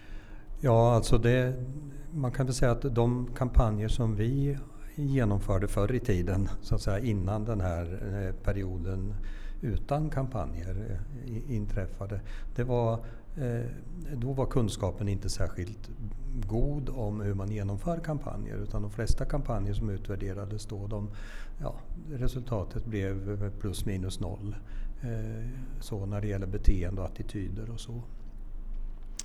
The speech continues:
Men idag vet vi hur man gör när man ge-, genomför kampanjer. Det finns bra handböcker i E U-arbete som forskare har tagit fram tillsammans som visar precis vad man ska tänka på och hur man ska göra för,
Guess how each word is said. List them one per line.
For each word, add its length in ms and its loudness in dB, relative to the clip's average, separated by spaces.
Men 100 2
idag 260 4
vet 320 -2
vi 60 0
hur 80 0
man 200 -2
gör 220 0
när 80 -4
man 200 -4
ge-, 340 -4
genomför 460 -2
kampanjer. 560 -4
Det 100 -4
finns 240 -2
bra 380 2
handböcker 840 -2
i 120 -4
E 260 2
U-arbete 840 -2
som 300 -4
forskare 480 -2
har 60 -2
tagit 300 -4
fram 220 -4
tillsammans 600 -6
som 300 -6
visar 460 0
precis 460 -4
vad 80 0
man 120 -4
ska 140 -2
tänka 420 -2
på 180 -8
och 120 -4
hur 100 -2
man 160 -2
ska 140 -2
göra 280 -2
för, 240 -6